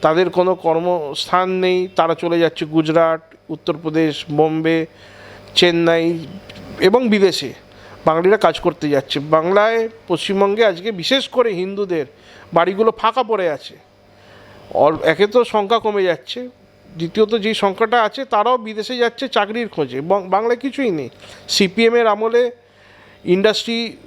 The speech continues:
শেষ হয়ে গেছে, আর মমতা বন্দ্যোপাধ্যায় আসার পর তাও যা ছোটোখাটো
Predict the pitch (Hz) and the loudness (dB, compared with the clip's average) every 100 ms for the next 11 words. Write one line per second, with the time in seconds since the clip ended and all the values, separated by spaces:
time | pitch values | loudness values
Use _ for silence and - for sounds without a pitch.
0 | - - - 214 - 240 240 233 269 254 | -18 -4 2 2 4 2 2 -6 -12 -18
1 | 220 _ 147 151 135 120 160 170 180 208 | -20 _ -4 -4 -6 -8 -2 0 0 0
2 | 202 202 202 202 214 185 - 208 208 233 | -2 -2 -2 0 0 0 0 -4 -2 -2
3 | 247 _ _ _ _ - 180 226 240 233 | -2 _ _ _ _ 0 2 2 0 -2
4 | 214 220 226 220 233 | -4 -2 -2 0 -2